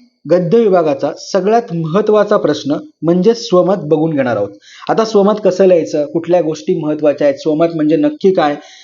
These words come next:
हे उदाहरणांच्या मार्फत आपण ह्या व्हिडिओमध्ये समजून घेऊ. पण त्या अगोदर चॅनलवर तुम्ही फर्स्ट टाइम असाल तर चॅनलला नक्की सबस्क्राईब करता, करायची व्हिडिओला सुरुवात. चलो,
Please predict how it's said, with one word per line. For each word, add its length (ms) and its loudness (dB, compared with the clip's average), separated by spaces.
हे 60 4
उदाहरणांच्या 680 0
मार्फत 360 0
आपण 200 0
ह्या 140 2
व्हिडिओमध्ये 440 2
समजून 340 0
घेऊ. 140 -2
पण 120 0
त्या 180 2
अगोदर 260 2
चॅनलवर 380 2
तुम्ही 200 -2
फर्स्ट 280 -2
टाइम 180 2
असाल 200 0
तर 120 -8
चॅनलला 260 0
नक्की 400 -2
सबस्क्राईब 420 0
करता, 280 -2
करायची 280 2
व्हिडिओला 280 2
सुरुवात. 320 0
चलो, 180 0